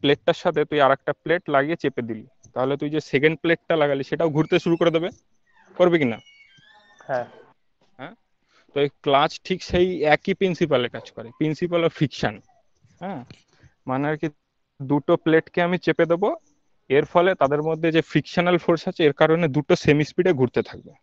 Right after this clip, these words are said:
Speaker 1: So that is, that is the working principle of clutch, ঠিক আছে? আর এটা ফ্লাইহুইলের সাথেই মানে connect করা থাকে,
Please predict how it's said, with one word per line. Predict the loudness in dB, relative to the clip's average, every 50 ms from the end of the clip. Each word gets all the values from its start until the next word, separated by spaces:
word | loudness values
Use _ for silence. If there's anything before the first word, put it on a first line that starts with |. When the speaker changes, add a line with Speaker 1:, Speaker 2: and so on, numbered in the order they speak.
| _ _ _ _ _ _ _ _ _ _ _ _ _ _ -20
Speaker 1:
So | -20
that | -14 -10 -8 -8 -8 -8
is, | -10 -10 -10 -12 -16 _ _ _ _ _ _ -4
that | -2 -2 -2 0
is | -2 -2 0
the | 0 2 4
working | 4 4 4 2 2 -4 -4 -4 -2
principle | -2 -2 -2 -2 -4 -2 0 0 2
of | 0 0 _ _ -4
clutch, | -2 -2 -2 -4 -10 -20 -20 _ _ _ _ _ _ _ _ _ _ _ _ _ _ _ -20
ঠিক | -20 -20
আছে? | -20 -20 -20 -20 -20 _ _ _ _ _ _ _ _ _ _ _ 2
আর | 2 4
এটা | 4 2 0
ফ্লাইহুইলের | 0 2 4 4 6 4 4 2 2 2 2
সাথেই | 2 2 0 0 0 0 -2 -2 -4 -8 _ _ _ _ _ _ -8 -4
মানে | -4 -2 -2 -2 -2
connect | 2 2 4 4 2 _ 2
করা | 2 2 2 2
থাকে, | -2 -6 -14 -14